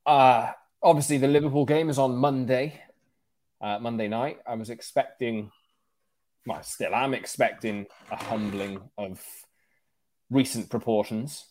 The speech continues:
Uh, Liverpool put nine past United in two league games last season, and as it stands, they won't have a defensive midfielder for that game either, 'cause Casemiro is not gonna sign in time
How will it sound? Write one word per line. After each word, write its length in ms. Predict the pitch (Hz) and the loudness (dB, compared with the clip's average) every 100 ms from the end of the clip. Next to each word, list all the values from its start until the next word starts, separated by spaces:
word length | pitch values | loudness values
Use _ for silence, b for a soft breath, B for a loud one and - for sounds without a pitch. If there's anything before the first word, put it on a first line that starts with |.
| _ _ - | _ _ -8
Uh, 140 | 98 | -6
Liverpool 400 | 104 113 107 120 | -2 -2 -2 -4
put 180 | 117 110 | -4 -2
nine 380 | 110 110 117 104 | 2 2 2 2
past 260 | 101 90 | 0 0
United 280 | 98 98 92 | -4 -8 -8
in 80 | 95 | -10
two 200 | - 98 | -8 -8
league 220 | 95 92 | -6 -6
games 220 | 98 92 | -8 -8
last 240 | 92 80 - | -8 -10 -6
season, 400 | 104 104 110 110 | -4 -4 -4 -6
and 200 | 101 95 - | -8 -10 0
as 180 | 113 98 | 0 0
it 140 | - | -6
stands, 580 | - - 123 87 98 110 | -6 -2 -2 -2 -8 -4
they 140 | 107 | -2
won't 180 | 104 101 | 0 -2
have 160 | 95 95 | -2 -4
a 60 | |
defensive 420 | 90 98 92 90 | -6 -6 -8 -10
midfielder 500 | 90 85 - 95 90 | -12 -12 -10 -10 -10
for 120 | 87 92 | -10 -6
that 220 | 90 - | -6 -6
game 220 | 95 90 | -10 -8
either, 220 | 90 98 | -8 -8
'cause 220 | 92 95 | -10 -12
Casemiro 560 | - 87 - 85 90 85 | -10 -12 -10 -10 -8 -10
is 120 | 78 | -12
not 140 | - - | -14 -14
gonna 160 | 85 | -16
sign 320 | - 90 82 | -10 -10 -10
in 100 | 85 | -12
time 340 | 82 90 85 | -12 -10 -10